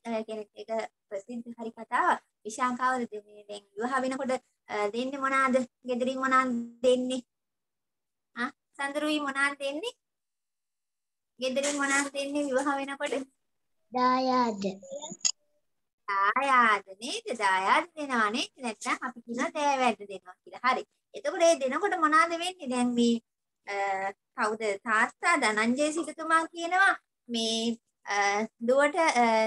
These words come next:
Speaker 1: දායාද මේ, අ, ගවයෝ දාහක් අතහරින්න කියලා. හරිද? ගවයෝ දාහක් දෙන්න කියනවා. ගවයෝ දාහක් දෙන්න කිව්වොත් ගවයෝ දෙදහස් දාලා කඩාගෙන යනවා.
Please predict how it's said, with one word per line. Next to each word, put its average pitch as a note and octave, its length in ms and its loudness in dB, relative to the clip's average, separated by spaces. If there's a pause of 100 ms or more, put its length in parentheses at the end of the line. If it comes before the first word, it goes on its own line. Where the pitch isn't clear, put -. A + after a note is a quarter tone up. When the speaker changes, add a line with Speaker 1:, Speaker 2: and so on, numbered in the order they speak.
(120)
Speaker 1:
දායාද A#3 580 6
මේ, C#4 1200 -6 (380)
අ, G3+ 60 -12 (120)
ගවයෝ B3 400 2 (120)
දාහක් C#4 340 6 (280)
අතහරින්න D#4 580 0 (100)
කියලා. - 320 -20 (840)
හරිද? F4+ 240 -2 (180)
ගවයෝ C4 400 2
දාහක් F4 480 4
දෙන්න B3 420 -2
කියනවා. G3 320 -12 (300)
ගවයෝ D#4 340 6
දාහක් D4+ 440 4
දෙන්න D#4 200 -6
කිව්වොත් G#4 400 -6
ගවයෝ D#4 360 2
දෙදහස් D4+ 320 0 (520)
දාලා E4 300 4
කඩාගෙන F#4 500 0
යනවා. B3 300 2